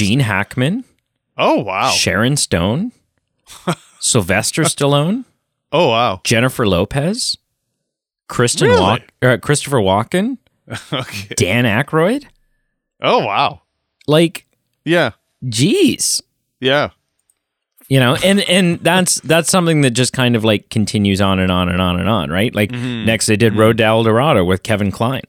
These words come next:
Speaker 1: and Kenneth
Speaker 2: Yeah.
Speaker 1: Branagh. And,
Speaker 2: Yep.
Speaker 1: you know, so it's, that seems to be their,
Speaker 2: Hmm.
Speaker 1: Elton John's in it. And so it's, it's just their,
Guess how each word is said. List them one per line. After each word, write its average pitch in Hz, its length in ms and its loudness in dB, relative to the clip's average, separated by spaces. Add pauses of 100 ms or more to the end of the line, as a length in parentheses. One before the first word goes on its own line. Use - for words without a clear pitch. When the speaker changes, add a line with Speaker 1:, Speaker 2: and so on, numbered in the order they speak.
(340)
Speaker 1:
and 95 240 0
Kenneth 107 360 -2
Speaker 2:
Yeah. 104 60 2
Speaker 1:
Branagh. 107 320 0 (460)
And, 98 200 0
Speaker 2:
Yep. 127 200 -4 (100)
Speaker 1:
you 107 100 0
know, 85 180 -4
so 110 240 0
it's, 104 240 0
that 127 220 0
seems 165 360 -2
to 156 80 -4
be 139 260 2
their, 120 500 2 (540)
Speaker 2:
Hmm. 107 120 -6
Speaker 1:
Elton 151 300 2
John's 113 460 2
in 87 120 -6
it. - 160 -14 (1300)
And 110 180 2
so 123 160 2
it's, 113 240 2
it's 117 260 -2
just - 280 -2
their, 104 440 0